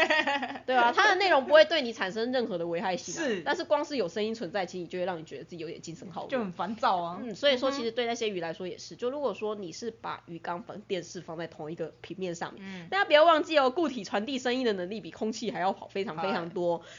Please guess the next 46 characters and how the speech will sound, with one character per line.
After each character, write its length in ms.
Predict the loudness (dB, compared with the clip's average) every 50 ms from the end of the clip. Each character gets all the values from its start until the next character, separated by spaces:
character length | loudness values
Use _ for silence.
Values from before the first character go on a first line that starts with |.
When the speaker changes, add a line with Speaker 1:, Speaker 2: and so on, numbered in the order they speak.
| -14 -6
Speaker 2:
所 140 | 0 0 0
以 40 |
你 100 | 0 0
只 60 | 2 2
要 120 | 4 4
是 100 | 4 4
连 200 | 4 2 2 4
在 180 | 4 4 4 4
一 100 | 2 -2
起， 200 | -4 -6 -8 -4
然 120 | 0 0
后 60 | 2
你 80 | 2 2
又 100 | 2 2
没 80 | 2
有 80 | 2 0
吸 280 | 0 -2 -6 -6 -4 -4
音 120 | -2 -2
棉 160 | -2 -2 -2
或 100 | -2 -2
隔 220 | -2 -2 -4 -4 -4
音 100 | -4 -4
棉 200 | -4 -6 -6 -6
的 40 |
状 140 | -6 -6 -6
况， 180 | -6 -6 -8 -8
其 140 | -8 -10 -10
实 120 | -8 -4
那 100 | -4 -4
个 60 | -4
影 180 | -4 -8 -10 -10
响 160 | -10 -10 -8
对 160 | -6 -4 -4
于 140 | -4 -6 -8
鱼 100 | -8 -8
来 140 | -6 -6 -6
说 160 | -6 -6 -6
会 100 | -6 -6
是 140 | -8 -8 -10
非 160 | -12 -10 -10
常 180 | -10 -10 -12 -14
非 120 | -14 -14 -12
常 140 | -14 -14 -14 -10
大 100 | -8 -8
的。 120 | -8 -10 -16
Speaker 1:
是。 260 | -20 -18 -16 -16 -16